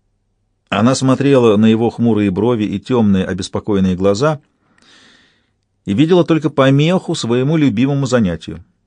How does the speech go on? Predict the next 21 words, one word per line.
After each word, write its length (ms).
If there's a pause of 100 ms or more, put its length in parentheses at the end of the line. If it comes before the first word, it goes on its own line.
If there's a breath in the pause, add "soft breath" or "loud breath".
(800)
«Я 260
не 120
член 260
команды», — 440 (480)
услышала 540
она 220
собственный 460
голос. 380 (920 soft breath)
«Ты 120
прав 260
в 80
одном, 500
наши 300
отношения 480
с 80
капитаном 440
Кайлом 440
больше 260
никого 280
не 80
касаются. 600